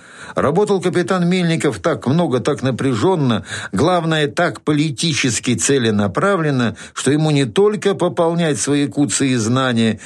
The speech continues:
но и выспаться некогда было. Он считал, что так оно и должно быть:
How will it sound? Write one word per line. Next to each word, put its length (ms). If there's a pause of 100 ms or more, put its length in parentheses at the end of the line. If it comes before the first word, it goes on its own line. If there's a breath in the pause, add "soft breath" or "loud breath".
(160 loud breath)
но 140
и 120
выспаться 720
некогда 540
было. 500 (460 loud breath)
Он 240
считал, 720
что 220
так 320
оно 280
и 60
должно 480
быть: 480